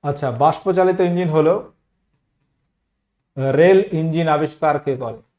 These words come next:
স্টিম ইঞ্জিন বা বাষ্প ইঞ্জিন? রেল ইঞ্জিন আবিষ্কারক কে? জর্জ স্টিভেনসন। জর্জ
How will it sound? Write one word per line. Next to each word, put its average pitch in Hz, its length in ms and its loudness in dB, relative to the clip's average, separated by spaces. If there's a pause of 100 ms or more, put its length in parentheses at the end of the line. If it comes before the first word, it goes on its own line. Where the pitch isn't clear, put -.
(1400)
স্টিম 175 340 -2
ইঞ্জিন 175 320 0
বা 160 100 0
বাষ্প 151 300 -2
ইঞ্জিন? 123 280 -6 (220)
রেল 180 180 4 (1160)
ইঞ্জিন 160 360 0
আবিষ্কারক 151 580 0 (120)
কে? 131 120 -2 (2500)
জর্জ 165 400 4 (140)
স্টিভেনসন। 165 720 2 (2250)
জর্জ 151 320 4